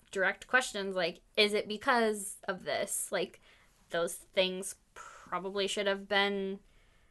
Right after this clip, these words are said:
I mean, that question has clear, surely been asked before, like,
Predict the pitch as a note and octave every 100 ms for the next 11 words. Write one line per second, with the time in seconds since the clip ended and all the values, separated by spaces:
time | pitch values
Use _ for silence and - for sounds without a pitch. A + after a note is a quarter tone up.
0 | _ _ - G#3 G3 F#3+ F#3+ - C4 C4+
1 | G#3 G3 - - _ - - D#4 A#3 -
2 | - - - F4+ C4 A3 - G#3+ - -
3 | - F#3+ - F3 C#3 D3+